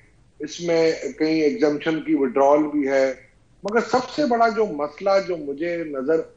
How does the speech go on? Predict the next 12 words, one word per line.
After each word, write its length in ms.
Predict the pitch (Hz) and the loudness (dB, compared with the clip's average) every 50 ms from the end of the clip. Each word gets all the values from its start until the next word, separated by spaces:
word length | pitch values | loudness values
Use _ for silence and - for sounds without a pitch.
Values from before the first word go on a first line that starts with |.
| _ 120 | _ -2
आ 160 | 135 165 180 | 2 2 4
रहा 160 | 175 170 165 | 4 4 4
है 160 | 160 151 143 | 2 2 0
इस 180 | 143 - - - - | -4 -8 -10 -10 -10
budget 300 | 123 131 147 147 139 - - | -6 -4 -4 -4 -6 -6 -8
के 80 | 131 | -8
अंदर, 360 | 131 127 127 127 127 139 147 143 | -8 -6 -8 -8 -6 -4 -4 -4
वो 240 | 131 131 143 143 | -2 -2 0 0
revenue 560 | 127 117 117 117 120 123 127 131 135 139 139 127 | -2 -2 -4 -4 -4 -4 -2 -2 -2 -2 -2 0
target 420 | - 120 113 107 101 110 104 - | 2 2 2 2 0 -2 -4 -4
का 140 | - - 87 | -6 -12 -14
है। 140 | 82 - | -16 -14